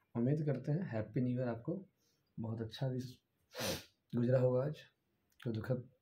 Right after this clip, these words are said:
घटनाएं या खबर ना मिली होगी, भगवान भी करे ना मिले। तो देखिए, अभी हम लोग current का नोट्स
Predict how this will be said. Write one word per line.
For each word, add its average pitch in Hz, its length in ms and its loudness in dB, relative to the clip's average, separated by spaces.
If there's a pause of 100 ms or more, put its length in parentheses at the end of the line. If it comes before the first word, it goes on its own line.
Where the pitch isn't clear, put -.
(120)
घटनाएं 107 480 -2
या 113 120 -2
खबर 107 360 -4
ना 107 140 -2
मिली 110 260 -2
होगी, 113 260 -4 (1500)
भगवान 104 360 0
भी 123 80 -2
करे 120 160 0
ना 120 160 -2
मिले। 120 240 -2 (1160)
तो 90 400 -4 (920)
देखिए, 110 220 0
अभी 120 100 2
हम 117 80 0
लोग 120 180 -4
current 127 360 2
का 117 100 -4
नोट्स 123 420 -2